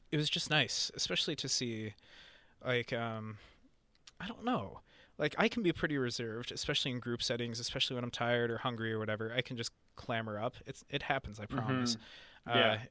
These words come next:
Speaker 1: and then the same could be said
Speaker 2: <laughs>
Speaker 1: for, <laughs> I promise I don't always talk.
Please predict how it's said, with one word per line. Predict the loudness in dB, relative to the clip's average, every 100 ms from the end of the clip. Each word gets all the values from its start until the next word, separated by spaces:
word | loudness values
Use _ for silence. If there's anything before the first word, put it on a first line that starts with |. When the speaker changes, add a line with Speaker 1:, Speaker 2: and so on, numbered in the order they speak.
| 0
Speaker 1:
and | 2
then | 4 4
the | 4
same | 2 2
could | 2
be | 4
said | 6 12
Speaker 2:
<laughs> |
Speaker 1:
for, | 12 12 4 0 -6 6 6 6
<laughs> | -4 -4 -8 0
I | 4
promise | 8 8 8 4 4
I |
don't | 4 4 2
always | 2 4 4 2
talk. | -4 -6 -6